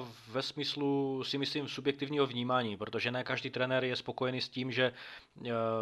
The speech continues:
by mu do té, mm, ře-, ne-, nechci říct sestavy, ale spíše do té strategie toho výběru týmu hovořil někdo jiný. Na druhou stranu, eh, někteří, některým trenérům to zase může vyhovovat v tom smyslu, že mají volné ruce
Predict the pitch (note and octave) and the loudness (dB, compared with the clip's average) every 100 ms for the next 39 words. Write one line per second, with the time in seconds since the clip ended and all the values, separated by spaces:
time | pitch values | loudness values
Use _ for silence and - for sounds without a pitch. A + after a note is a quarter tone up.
0 | A2 G#2 A#2+ B2 B2 B2 A#2+ A#2+ A#2 B2+ | -2 -2 -2 0 -2 -2 -4 -6 -2 0
1 | B2+ B2 A#2 G#2+ - - F#2+ G2+ F#2+ F#2 | 2 2 0 -2 -8 -20 -16 -14 -12 -14
2 | F2+ F#2+ A2+ A#2 A#2 B2+ B2+ A#2+ - - | -16 -12 -12 -4 -2 -2 -4 -6 -4 -6
3 | C3 - - A2+ - B2 B2+ B2 - A#2 | -4 -6 -4 -4 0 2 4 2 0 -4
4 | B2 B2+ - A#2+ A#2 B2 B2+ B2 B2+ A#2 | -2 -2 -2 -2 -2 0 0 2 0 0
5 | A#2 B2 B2 A#2+ B2+ C3 - - A2+ A2+ | 0 0 0 0 -2 -4 -6 -6 -2 0
6 | B2 B2+ B2+ B2+ A#2+ C#3 D3 - - - | 0 0 2 2 2 0 -2 -8 -12 -6
7 | A2 A2+ A2 - B2+ C3 C3 C3 C3 C3 | 0 0 0 2 4 4 2 0 -2 -4
8 | - A#2 A2+ A2 A2 A2+ A2 A2 A2 G#2 | -8 -4 -2 0 0 0 0 -2 -4 -8
9 | G2+ A2+ B2 A#2+ B2+ B2+ B2+ B2 - B2+ | -10 -4 -2 0 0 -2 -2 -2 2 2
10 | B2 A#2+ B2+ B2 B2 B2 B2 A#2+ A#2+ A#2+ | 0 -2 0 2 2 2 0 -2 -4 -2
11 | A2 - B2 A#2+ B2 A2+ A2 A#2+ A2 B2 | -2 -2 -2 -2 -2 -2 -2 -4 -2 -6
12 | - A#2 A#2+ A#2+ A#2+ A#2 B2 B2 A2+ - | -4 -4 -2 0 0 0 -2 -2 -2 0
13 | B2+ | 0